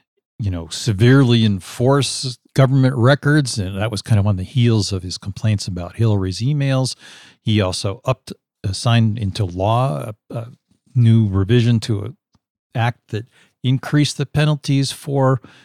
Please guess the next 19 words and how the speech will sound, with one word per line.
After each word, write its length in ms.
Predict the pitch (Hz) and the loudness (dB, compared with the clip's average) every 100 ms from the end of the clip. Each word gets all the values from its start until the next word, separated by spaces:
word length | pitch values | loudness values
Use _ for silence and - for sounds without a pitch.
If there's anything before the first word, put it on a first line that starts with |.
| _ _ _ | _ _ _
for 100 | - | -2
the 100 | 127 | -2
type 280 | - 156 156 | 2 2 2
of 80 | 139 | 0
thing 180 | 170 147 | 2 4
he's 240 | 151 131 117 110 - _ _ _ _ | 4 2 -4 -10 -10 _ _ _ _
just 380 | - 143 139 110 | -4 -4 -4 -2
done 240 | 139 160 | 2 2
and 160 | 151 143 | 2 2
you've 160 | 139 131 | 0 0
just 240 | 143 135 | -2 -2
described. 640 | 143 - - 85 131 107 _ - - - _ _ _ - | -4 -6 -4 -4 -4 -10 _ -20 -20 -20 _ _ _ -20
P-, 220 | - 147 | -10 -8
take 220 | - 208 - | -2 -2 0
a 160 | 120 107 - 220 139 - | -2 -4 -8 -6 -6 -2
leap 440 | 139 113 131 208 | 4 6 6 4
for 240 | - 107 95 | -2 -2 0
a 60 | |
moment. 480 | 90 90 90 110 190 | -2 -4 -2 -2 -2